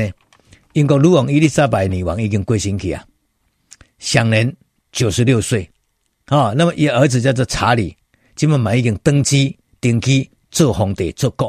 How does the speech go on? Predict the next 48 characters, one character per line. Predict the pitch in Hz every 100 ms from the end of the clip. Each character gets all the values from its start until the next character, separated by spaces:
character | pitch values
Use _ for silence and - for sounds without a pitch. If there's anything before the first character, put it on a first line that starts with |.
| 78
王 | 80
啊， | 87 _
叫 | -
做 | 101 110
查 | - - 98
理 | 113
三 | 85 98 98
世。 | - 87 _ _ _ _ _ - - -
那 | 170
么 | 156 160
若 | 147 139
讲 | 196 208
到 | 156
这 | 139
个 | 185 147 _ _
伊 | - 208
丽 | 214
莎 | 165 208 196
白 | 160
女 | 139 120
王， | 113 131
因 | 139
这 | 180
个 | 156
后 | - 117 107
生 | 156
叫 | 151
做 | 156
查 | 139 - 127
理 | 170 123
王 | 104 120
子 | 120 90
呢， | 76 - _ _ _ _
那 | 196
一 | 208 147
世 | - 208
人 | 131
是 | 110
灰 | 104 147 143 139
哥 | - 143
哥 | 131 110 127
的 | 165
哥 | 143 135
哥 | - 131
灰 | 120 151
的， | 107
对 | 123
啦。 | 117 92